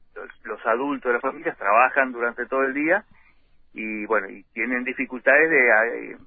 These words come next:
digamos, a, a quien dejan ahí el cuidado de esos niños, ¿no? Entonces, bueno, y las casas comunitarias generalmente están en, en barrios más alejados de la ciudad, este, lugares donde no hay un caif cercano, eh,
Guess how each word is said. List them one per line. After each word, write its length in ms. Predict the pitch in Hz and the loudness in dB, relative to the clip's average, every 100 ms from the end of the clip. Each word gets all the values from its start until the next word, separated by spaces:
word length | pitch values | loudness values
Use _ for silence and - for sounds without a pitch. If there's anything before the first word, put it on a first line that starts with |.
| - | -14
digamos, 340 | - 107 123 120 | -4 -2 -2 0
a, 220 | 104 104 | 0 -2
a 60 | 110 | -4
quien 240 | - 120 | -6 -4
dejan 320 | 127 123 131 113 | -4 -2 0 0
ahí 280 | 104 104 | -2 -2
el 100 | 110 | -6
cuidado 400 | 110 117 127 127 | -6 0 4 4
de 80 | 117 | 2
esos 200 | 104 104 | -4 -14
niños, 260 | 107 95 92 117 | -20 -20 -20 -20
¿no? 40 | |
Entonces, 180 | 123 104 | -18 -14
bueno, 160 | 98 98 - | -14 -14 -16
y 80 | - | -14
las 180 | 101 - | -14 -2
casas 280 | 135 135 131 | 0 0 -2
comunitarias 640 | 135 139 131 147 165 170 _ _ _ _ _ - | -4 -2 4 4 6 2 _ _ _ _ _ 0
generalmente 400 | 123 135 151 135 | 4 4 2 0
están 260 | - 127 | 2 2
en, 180 | 120 110 | 0 -6
en 180 | 113 113 | -8 2
barrios 400 | 127 139 135 123 | 6 6 2 -4
más 100 | 123 127 | -6 -10
alejados 640 | 113 110 117 - 127 131 | -10 -10 -6 2 4 4
de 120 | 127 | 4
la 20 | 123 | -2
ciudad, 540 | 143 147 160 170 165 - - _ _ _ | 0 2 6 6 2 -4 -20 _ _ _
este, 420 | 107 107 104 113 104 | -4 -4 -4 -6 -6
lugares 360 | 110 120 127 | 2 4 4
donde 300 | 120 113 110 | 2 -4 -6
no 200 | 117 131 | 2 6
hay 220 | 139 135 131 | 6 4 0
un 160 | 117 | -4
caif 400 | 110 113 123 127 - - - | 2 4 4 -2 -4 -12 -10
cercano, 720 | 113 107 143 147 147 160 170 - - - _ - | -6 -2 4 6 6 2 -4 -8 -20 -20 _ -10
eh, 160 | 101 | -8